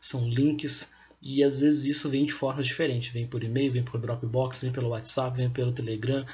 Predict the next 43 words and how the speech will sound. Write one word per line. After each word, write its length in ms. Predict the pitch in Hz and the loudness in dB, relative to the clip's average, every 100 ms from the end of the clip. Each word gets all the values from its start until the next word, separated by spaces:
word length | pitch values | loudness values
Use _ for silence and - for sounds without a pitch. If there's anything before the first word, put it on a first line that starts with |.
| - - | -14 -2
Às 100 | 123 | 2
vezes 160 | 131 | 2
vem 100 | 127 | 2
de 120 | 131 123 | 0 0
pessoas 500 | 135 127 - 151 143 | 0 0 2 4 4
diferentes, 420 | - 123 135 139 | 2 -2 -2 -2
porque 220 | - 131 | -6 -4
tem 60 | 123 | -2
mais 380 | 123 135 - - - - - - _ | 0 0 -2 -6 -14 -16 -20 -20 _
de 180 | 120 120 | -2 2
uma 200 | 127 131 | 2 2
pessoa 340 | 127 123 - 127 | 2 0 2 2
envolvida 340 | 120 113 123 | 0 2 2
no 140 | 117 | 2
projeto. 420 | 117 113 117 131 - | 0 0 0 0 0
Talvez 240 | 123 127 | 0 0
tenha 140 | 131 | 0
três 320 | 127 - 147 143 | -2 0 2 2
pessoas 360 | 135 123 127 | 0 0 0
decidindo 580 | 120 123 120 113 123 117 | 0 0 0 0 0 0
lá 180 | 117 117 | -2 -4
do 140 | 120 | -4
cliente. 500 | 123 120 135 127 - - - - - | -2 0 0 0 -4 -8 -14 -8 0
E 60 | |
aí 100 | 131 | 2
tem 120 | 127 | 2
um 40 | 139 | 0
estagiário. 760 | 127 131 127 110 113 135 139 | 0 0 2 2 0 0 0
Então 500 | 123 143 156 160 143 - _ | 0 0 0 -2 -10 -16 _
pode 240 | - 156 156 | 2 2 2
ficar 220 | - 151 | -2 0
muito 240 | 143 147 | 2 0
caótico. 520 | - 160 101 120 - - - _ _ _ _ | 0 -2 -2 -6 -10 -14 -20 _ _ _ _
Duas 240 | 127 160 | 2 4
ferramentas 480 | 165 143 143 135 127 | 4 0 0 0 -2
que 100 | - | -4
eu 60 | 139 | -2
acho 160 | 127 | -2
essenciais 480 | 131 147 151 139 127 | -2 0 0 0 -2
pra 140 | - 127 | -2 -2
organizar: 640 | 127 139 127 117 104 - | 0 0 0 -2 -6 -8
o 100 | - | -6
Trello 560 | 147 - 120 123 143 | -4 -2 0 0 -2